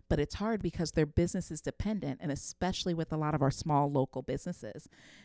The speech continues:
they wanna engage in this, but they don't have the time to be able to have a year-long engagement with us. But when we do get those opportunities, it's, it's really beautiful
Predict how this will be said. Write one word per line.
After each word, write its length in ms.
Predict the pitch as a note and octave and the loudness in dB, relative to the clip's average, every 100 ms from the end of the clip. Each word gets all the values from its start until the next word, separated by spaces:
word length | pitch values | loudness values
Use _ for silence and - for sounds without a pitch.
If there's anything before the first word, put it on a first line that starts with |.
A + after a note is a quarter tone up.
| - | -2
they 140 | G3 F3 | 2 2
wanna 400 | D#3+ D#3 F#3 F#3+ | 4 2 2 0
engage 360 | D#3+ D#3 D#3+ | 0 -2 -2
in 80 | D#3 | -2
this, 140 | D3 | -4
but 340 | - C3+ A#2+ - | -4 -4 -4 -2
they 140 | G3 | -2
don't 220 | A3 A3 | -2 -4
have 260 | F3+ F3+ F3 | -4 -6 -6
the 80 | E3 | -10
time 260 | - E3 | -8 -6
to 80 | E3 | -6
be 160 | D#3+ D#3 | -4 -4
able 160 | D3+ | -4
to 60 | D3+ | -6
have 520 | C#3 E3+ E3 D3 C#3 _ - - - | -6 -6 -6 -6 -8 _ -20 -10 -4
a 80 | D3+ | -4
year-long 720 | D3 D3+ D3 C#3 C3+ C3+ C3 | 0 0 2 2 4 2 2
engagement 500 | C#3 C3+ C3+ C3 - | 0 2 0 0 -4
with 220 | A#2 - - | -4 -8 -12
us. 160 | - - - - - | -12 -14 -16 -12 2
But 80 | E3+ | 2
when 160 | E3+ | 2
we 160 | E3 D#3+ | -2 -4
do 320 | - F3 G#3+ | -4 -2 -2
get 220 | G3+ F3+ | -2 -2
those 340 | D3+ C#3+ C#3 - | 0 0 0 -2
opportunities, 840 | C#3+ - - D#3+ C#3+ C#3 C3+ C3+ - | -4 -2 -2 -2 -2 0 -2 -4 -6
it's, 340 | - C#3 - - _ - | -6 -6 -8 -20 _ -4
it's 220 | F#3 - | -4 -2
really 280 | E3+ F#3 F3+ | -2 2 2
beautiful 520 | D#3 D3 D#3+ A#3 C#4 | 4 2 4 0 -2